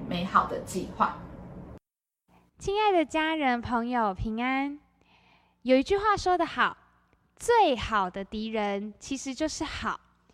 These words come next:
Speaker 2: 因为当我们觉得自己好的时候，我们就失去追求更好的动力还有期待。今天我们听到怡君姐妹的分享，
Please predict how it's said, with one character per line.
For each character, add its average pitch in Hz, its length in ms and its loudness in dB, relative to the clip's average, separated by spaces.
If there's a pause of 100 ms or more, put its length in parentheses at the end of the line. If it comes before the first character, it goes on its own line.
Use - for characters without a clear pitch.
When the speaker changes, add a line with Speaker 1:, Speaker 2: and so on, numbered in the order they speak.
(400)
Speaker 2:
因 392 180 -4
为 392 200 0
当 330 220 0
我 302 100 0
们 220 240 -4
觉 214 140 -4
得 220 140 -2
自 330 140 -6
己 220 280 -10
好 202 480 0
的 202 140 -12
时 - 200 -10
候， 220 300 2 (480)
我 - 80 0
们 254 160 0
就 330 240 4
失 359 360 0
去 330 380 0
追 294 380 -2
求 208 400 -2 (160)
更 277 320 0
好 196 260 -6
的 190 160 -12
动 220 400 -4
力 220 300 -8
还 202 160 -8
有 196 100 -4
期 - 240 -12
待。 196 320 -4 (720)
今 320 160 -4
天 339 220 2
我 294 100 2
们 233 160 0
听 269 200 0
到 285 180 4
怡 247 260 -4
君 311 260 -6
姐 254 200 -4
妹 220 180 -4
的 214 140 -4
分 247 200 -6
享， 214 280 -4